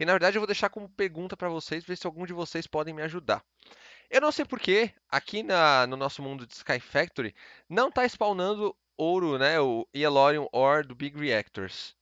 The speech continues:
Eu já mudei a configuração, já entrei na configuração do mod, coisa e tal, coisa e tal,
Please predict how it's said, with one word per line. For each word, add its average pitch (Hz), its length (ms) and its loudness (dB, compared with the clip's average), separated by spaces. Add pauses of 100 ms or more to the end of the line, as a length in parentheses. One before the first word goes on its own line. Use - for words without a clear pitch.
(180)
Eu 170 120 0
já 208 140 0
mudei 175 280 0
a 185 60 0
configuração, 139 640 -4
já 131 120 -6
entrei 131 220 -10
na 156 40 -8
configuração 135 340 -12
do 131 80 -10
mod, 120 380 0
coisa 135 160 -6
e - 40 -14
tal, 135 120 -2
coisa 139 120 -10
e - 20 -14
tal, 147 100 -4